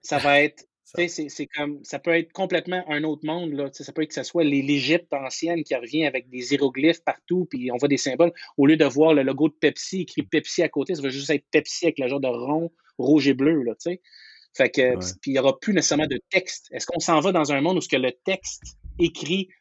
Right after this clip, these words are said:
Speaker 1: va disparaître ? J'en ai aucune idée. Mais la voix va prendre une position dominante au point de vue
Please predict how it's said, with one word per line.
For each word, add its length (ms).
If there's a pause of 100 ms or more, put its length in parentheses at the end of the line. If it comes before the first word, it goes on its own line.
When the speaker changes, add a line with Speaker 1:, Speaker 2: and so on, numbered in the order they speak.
Speaker 1:
va 140
disparaître ? 760 (280)
J'en 200
ai 40
aucune 220
idée. 320 (380)
Mais 140
la 200
voix 260
va 100
prendre 220
une 100
position 400
dominante 540
au 40
point 220
de 80
vue 320